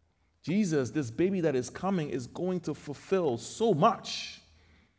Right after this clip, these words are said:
Mary, I think, must be incredibly excited. She understood what was happening, not just in the time now, but at the end of the, the end of their oppression was coming. The Messiah was here. Those nine months, I can't tell you.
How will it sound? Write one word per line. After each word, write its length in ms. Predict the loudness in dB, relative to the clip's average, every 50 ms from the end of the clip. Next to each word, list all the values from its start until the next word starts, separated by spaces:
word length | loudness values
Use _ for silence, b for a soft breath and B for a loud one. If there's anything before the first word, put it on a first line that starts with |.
| b b b _ _ -10
Mary, 400 | -8 -6 -4 -4 -4 -4 -4 -4
I 160 | -4 -4 -6
think, 280 | -4 -6 -6 -6 -6
must 360 | -6 -6 -6 -6 -6 -8 -4 -2
be 180 | -2 -2 -2
incredibly 840 | -2 -6 -6 -6 -8 -12 -16 -14 -6 -2 0 0 0 2 2 4 4
excited. 560 | 4 2 0 2 4 4 4 4 0 -2 -4 -8 B B B B B B
She 180 | 0 0 2
understood 560 | 2 2 4 6 6 4 4 6 6 6 6
what 100 | 6 4
was 180 | 4 4 2 2
happening, 420 | 2 0 0 2 0 0 0 0
not 180 | 0 -2 0 0
just 160 | -2 0 0
in 80 | 0 0
the 80 | 0
time 480 | -2 -4 -2 -2 -2 0 0 0 0 0
now, 380 | 2 2 2 2 0 -2 -2 -4 B B B B
but 120 | 6 6
at 140 | 6 6 6
the 100 | 0 -2 -2 0
end 240 | 0 2 2 6 6
of 160 | 4 4 6
the, 200 | 4 4 4 4 2 B B B B
the 200 | 2 2 2 2 0
end 200 | 0 2 4 4
of 360 | 4 2 2 -4 -10 -2 2
their 160 | 4 4 4
oppression 680 | 4 2 0 -2 0 2 2 2 2 0 -2 -2 0
was 160 | -2 -2 -4 -4
coming. 460 | 0 2 2 2 2 -2 -4 -8 -14 -18 -20 -20 B B B B B B B
The 80 | 2
Messiah 540 | 2 2 2 0 0 2 2 4 6 6 6
was 220 | 6 4 2 0 -2 -2 2
here. 380 | 4 6 6 6 4 0 -4 -10 -16 B B B B B B
Those 200 | 6 6 6 6
nine 300 | 4 4 4 6 6 4
months, 240 | 4 2 2 0 -2
I 60 | -4
can't 260 | -6 -4 -4 -4 -4
tell 160 | 0 0 2 2
you. 160 | 4 2